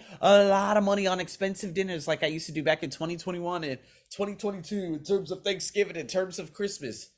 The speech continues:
Like, the Christmas dinners that we had last month trumps anything that I ever had at any restaurant.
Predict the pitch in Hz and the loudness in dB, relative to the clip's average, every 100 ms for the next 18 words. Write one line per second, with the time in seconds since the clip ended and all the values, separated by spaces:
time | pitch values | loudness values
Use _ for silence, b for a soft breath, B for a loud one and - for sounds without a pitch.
0 | _ _ _ 202 196 - - _ _ _ | _ _ _ -6 -6 -10 -20 _ _ _
1 | _ _ _ _ _ - 147 196 - _ | _ _ _ _ _ -14 0 0 0 _
2 | _ _ - 285 - 262 240 214 190 202 | _ _ -10 -10 -8 -10 -6 -8 -6 -8
3 | 202 214 208 185 196 226 - 233 247 - | -4 -4 -2 -2 -4 -4 -6 -8 -8 -6
4 | 202 160 - 202 208 220 208 180 165 160 | -6 -6 -4 -4 -4 -4 -4 -2 0 0
5 | 180 165 151 135 - 143 147 131 120 - | -2 -2 0 0 -2 -4 -4 -4 -6 -12
6 | 98 90 | -12 -14